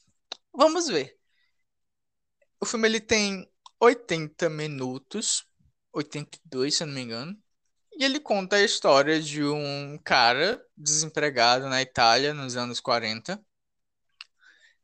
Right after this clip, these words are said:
que finalmente consegue um trabalho, mas ele precisa de uma bicicleta pra trabalhar. Então ele penhora, ele é super pobre, ele penhora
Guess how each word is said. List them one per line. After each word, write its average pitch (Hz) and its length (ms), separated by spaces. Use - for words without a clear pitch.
que 190 840
finalmente 208 540
consegue 180 340
um 185 60
trabalho, 180 600
mas 196 340
ele 214 500
precisa 220 460
de 220 60
uma 240 140
bicicleta 220 720
pra 147 140
trabalhar. 160 440
Então 190 380
ele 175 140
penhora, 147 920
ele 147 200
é 139 120
super 170 340
pobre, 156 460
ele 139 160
penhora 175 840